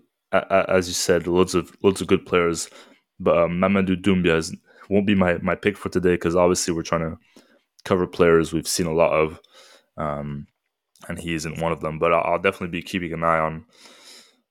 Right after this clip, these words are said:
on the, the young Malian and, and a few other players that I've been, uh,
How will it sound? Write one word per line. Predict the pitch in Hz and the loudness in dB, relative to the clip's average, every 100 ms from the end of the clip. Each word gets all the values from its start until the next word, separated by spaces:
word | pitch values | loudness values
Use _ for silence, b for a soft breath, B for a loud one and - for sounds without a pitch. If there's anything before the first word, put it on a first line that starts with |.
| _ | _
on | 98 92 | 0 4
the, | 92 87 | 4 4
the | 85 95 | 2 0
young | 95 95 95 | 2 2 2
Malian | 90 87 87 85 | 2 2 0 -4
and, | 85 | -6
and | 85 85 87 | -6 -8 -10
a | |
few | - - 95 | -12 -2 0
other | 82 | 0
players | 78 87 85 | -2 0 0
that | 80 80 - | 0 -4 -4
I've | 82 | -6
been, | - 85 85 | -6 -10 -6
uh, | 85 | -6